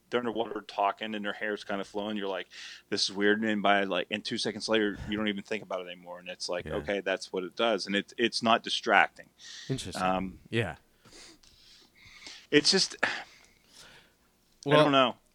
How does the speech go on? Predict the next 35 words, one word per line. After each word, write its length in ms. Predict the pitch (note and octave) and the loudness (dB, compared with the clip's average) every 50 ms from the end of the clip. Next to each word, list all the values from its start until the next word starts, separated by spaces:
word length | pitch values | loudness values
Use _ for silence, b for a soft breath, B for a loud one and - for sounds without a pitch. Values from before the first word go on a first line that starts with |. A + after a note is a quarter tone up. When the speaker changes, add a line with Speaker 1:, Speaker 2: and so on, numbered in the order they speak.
| _ _ | _ _
Speaker 2:
if 100 | B2+ C3 | 0 4
Speaker 1:
I 60 | C3+ D#3 | 6 6
don't 100 | E3+ E3 | 8 6
Speaker 2:
I 40 | |
Speaker 1:
know 100 | E3+ F3+ | 6 4
what 180 | E3+ E3+ E3 D#3 | 2 2 2 2
I, 100 | D3+ D#3 | 2 2
I'm, 160 | - - D3+ G#2+ | 2 2 2 2
Speaker 2:
Yeah. 180 | G2+ F#2+ F#2+ | 2 2 2
Speaker 1:
I'm, 60 | F#2+ | 0
what 200 | - C3+ C#3 C#3+ | -2 -4 -6 -6
I'm 140 | C#3 B2+ A2+ - | -6 -8 -8 -4
asking 480 | - B2 C3 C3 - - - B2+ A#2 | 0 0 0 0 -2 -8 -10 -12 -12
for 140 | G#2 - A#2+ | -12 -12 -12
these 180 | A2 A2+ G#2 G2+ | -12 -12 -10 -8
movies. 380 | A2 A2+ A2+ G#2+ G#2 F2+ F#2+ | -8 -6 -6 -6 -8 -8 -8
Like, 180 | G2 F2+ - B B B B B B B B B B B | -8 -8 -8 B B B B B B B B B B B
if 140 | - - C3 | -6 0 0
I 80 | A#2+ | 0
go 160 | A2+ A#2 B2+ | 2 2 0
to 80 | B2+ C3 | 0 0
these 160 | B2+ A#2+ A2 | -4 -6 -6
movies 240 | B2 A#2+ A#2 A#2 A2+ | -4 -4 -4 -4 -4
and 100 | A2 G#2+ | -4 -4
I'm 160 | G#2+ G#2+ G2+ - - _ _ | -4 -4 -6 -8 -12 _ _
like, 180 | G#2+ G2+ F#2+ - _ _ _ _ _ _ - G#3+ - _ _ _ _ _ _ _ _ _ _ _ _ _ - - _ _ _ _ _ | -8 -8 -8 -10 _ _ _ _ _ _ -20 -20 -20 _ _ _ _ _ _ _ _ _ _ _ _ _ -10 -10 _ _ _ _ _
and, 200 | C#3 C3+ C3 - - | -4 -4 -4 -2 0
and, 200 | D#3 D3+ D3 - | 0 0 2 2
and 300 | - D#3 D#3 D3 C#3+ - - _ _ _ _ | 2 4 4 4 2 -4 -12 _ _ _ _
we 160 | C3+ C3 D#3 | 0 2 2
will 180 | E3 D#3+ F#3 F3+ | 4 4 2 2
talk 260 | - - F#3 F3 D#3 | 4 4 4 4 4
about 220 | B2 - G#2 G2 | 2 -2 -2 -2
it 60 | G#2 F#2+ | -2 -4
later. 400 | A#2 A2 G#2 G2 G#2+ B2+ D3 | -2 -4 -2 -2 -4 -6 -8